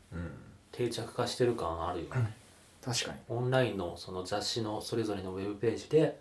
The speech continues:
Speaker 2: 読める漫画とか、
Speaker 3: うん。
Speaker 2: そういうのも定着してきてる感がありますが、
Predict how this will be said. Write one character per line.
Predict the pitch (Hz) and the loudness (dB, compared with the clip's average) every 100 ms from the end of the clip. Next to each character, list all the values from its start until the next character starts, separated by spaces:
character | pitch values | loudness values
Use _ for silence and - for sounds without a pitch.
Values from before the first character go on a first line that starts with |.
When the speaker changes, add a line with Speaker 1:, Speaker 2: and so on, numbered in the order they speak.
| - - - - - | -18 -20 -20 -20 -4
Speaker 2:
読 | 101 | 0
め | 98 | 2
る | - | 0
漫 | - 87 | 0 -4
画 | 85 | -6
と | - | -2
か、 | - - - - - - - - - | -2 -2 -18 -20 -20 -20 -20 -20 -20
Speaker 3:
う | - | -20
ん。 | _ - - - - | _ -20 -20 -20 -14
Speaker 2:
そ | - 123 | 2 2
う | |
い | |
う | 104 | 4
の | 90 | -2
も | 87 | -4
定 | - 98 | -4 -4
着 | 98 - | -6 -8
し | - | -6
て | 107 | -6
き | - | -4
て | - | -4
る | 107 | -2
感 | - 95 | -2 -2
が | 90 95 | -2 -2
あ | |
り | 101 104 | -4 -4
ま | 104 | -4
す | 107 98 98 | -2 -4 -2
が、 | 90 85 | 0 0